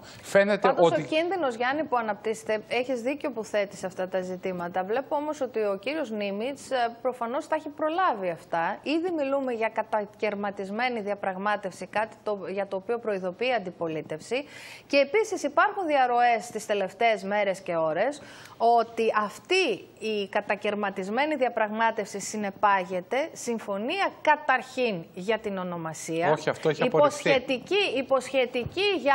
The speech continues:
Speaker 2: αλλαγές και εγκατάλειψη του αλυτρωτισμού συν το χρόνο, με ενδεχόμενη, αν θες, ασφαλιστική δικλίδα, τα διεθνή φόρα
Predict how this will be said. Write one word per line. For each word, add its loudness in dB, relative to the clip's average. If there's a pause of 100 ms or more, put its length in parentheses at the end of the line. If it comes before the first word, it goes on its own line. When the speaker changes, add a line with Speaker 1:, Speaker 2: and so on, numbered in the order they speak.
(100)
Speaker 2:
αλλαγές 2
και 4
εγκατάλειψη 2
του 0
αλυτρωτισμού 0
συν -2
το 2
χρόνο, 4 (480)
με 2 (360)
ενδεχόμενη, 2 (380)
αν 0
θες, 0
ασφαλιστική 0
δικλίδα, 2 (640)
τα 8
διεθνή 2
φόρα 4